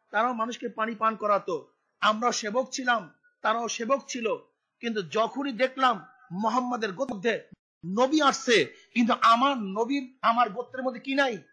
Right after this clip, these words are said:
নবী নাই। যখন উভয় সমানে, সমানে চলতেছিলাম, একজনের ঝানু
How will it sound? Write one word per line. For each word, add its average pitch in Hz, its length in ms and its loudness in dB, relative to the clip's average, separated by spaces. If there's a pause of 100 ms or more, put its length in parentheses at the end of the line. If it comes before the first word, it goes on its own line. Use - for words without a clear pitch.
(240)
নবী 233 320 -2
নাই। 254 280 0 (420)
যখন 233 320 2
উভয় 247 580 0
সমানে, 247 760 4 (360)
সমানে 247 500 4
চলতেছিলাম, 277 720 0 (480)
একজনের 240 560 4
ঝানু 247 500 4